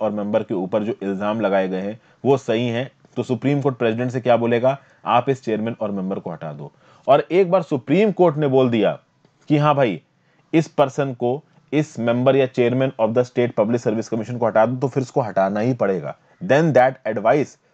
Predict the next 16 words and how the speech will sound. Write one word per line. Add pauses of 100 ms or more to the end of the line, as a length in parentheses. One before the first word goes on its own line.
(120)
by
Supreme
Court (320)
is (120)
binding
on
the
president। (1600)
ठीक
है
भाई, (680)
उसके
बाद (580)
जिस
समय
तक